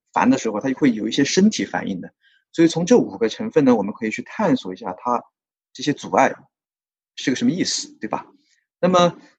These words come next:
嗯，那么比如说他觉得自己不会说话，那么我们还可能还要再进一步去探索他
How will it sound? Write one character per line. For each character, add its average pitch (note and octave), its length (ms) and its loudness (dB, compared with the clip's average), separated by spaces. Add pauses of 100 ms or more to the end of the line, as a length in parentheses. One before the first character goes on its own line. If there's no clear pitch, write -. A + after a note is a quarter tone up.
(160)
嗯， C#3+ 360 2 (1200)
那 F3 100 -4
么 E3+ 380 6 (400)
比 C3+ 140 2
如 D#3+ 120 6
说 E3+ 220 2
他 F3 120 2
觉 C#3+ 140 0
得 C#3 200 2 (120)
自 - 140 -8
己 A2+ 100 -10
不 - 120 -14
会 B2+ 100 -4
说 B2+ 120 -4
话， - 300 -2 (880)
那 F#3 60 0
么 F3 100 6 (120)
我 D3+ 60 -2
们 D#3 100 4
还 D#3 220 2
可 D3 120 -4
能 D3+ 80 0
还 D#3+ 60 4
要 D#3 40 4
再 E3 140 2
进 F#3 180 2
一 D3+ 60 2
步 C3+ 140 -2
去 D3+ 120 -4
探 D3 160 -2
索 A#2 120 -4
他 C#3+ 320 0